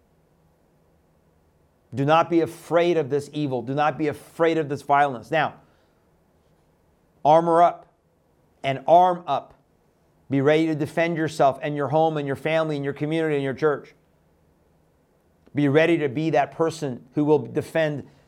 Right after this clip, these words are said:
the mall, the school, the hospital, the movie theater. You saw the guy that was at the amusement park in Colorado. There was a come to Jesus moment. I don't know whatever happened.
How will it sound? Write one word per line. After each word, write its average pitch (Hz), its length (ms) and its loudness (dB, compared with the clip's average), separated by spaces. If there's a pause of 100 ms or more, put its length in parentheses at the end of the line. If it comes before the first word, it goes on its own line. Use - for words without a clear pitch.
the 143 120 0
mall, 143 480 4
the 131 120 -12
school, 147 760 -4 (680)
the 139 120 -2
hospital, 143 720 0
the 131 360 0 (540)
movie 156 320 0
theater. 135 420 -10 (920)
You 135 100 -4
saw 151 240 4
the 143 120 -2
guy 143 280 4
that 131 240 -8 (560)
was 139 160 -2
at 139 80 -4
the 139 100 -4
amusement 139 440 -4
park 139 280 2
in 127 80 -10
Colorado. 147 760 2 (1700)
There 135 100 0
was 135 100 0
a 127 60 -6
come 160 260 -2
to 147 60 -4
Jesus 143 420 -6
moment. 160 360 -2
I 139 100 0
don't 151 100 -6
know 147 140 0
whatever 147 420 0
happened. 147 460 -2